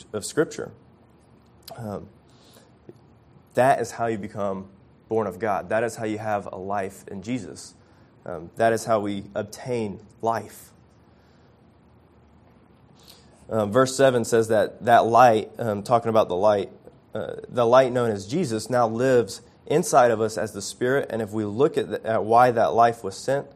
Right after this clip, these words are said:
we see that it was that all through him might believe. By the life that we have inside of us, we must live in obedience and truth,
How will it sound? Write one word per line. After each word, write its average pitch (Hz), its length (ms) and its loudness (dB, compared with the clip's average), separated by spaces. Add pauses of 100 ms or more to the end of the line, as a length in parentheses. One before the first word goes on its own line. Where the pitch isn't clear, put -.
(360)
we 117 120 -6
see 131 200 -2
that 120 140 2
it 87 120 0
was 107 200 0
that 110 340 4
all 127 320 4
through 123 340 -6
him 98 360 -6 (220)
might 104 260 -4
believe. 90 480 -8 (1200)
By 127 160 6
the 117 120 2
life 123 280 4
that 107 140 2
we 127 80 -2
have 123 160 0
inside 127 400 2
of 110 100 2
us, 107 280 -2 (340)
we 123 120 0
must 127 360 2
live 117 220 0
in 110 80 -2
obedience 104 580 -4
and 101 100 -8
truth, 139 440 -6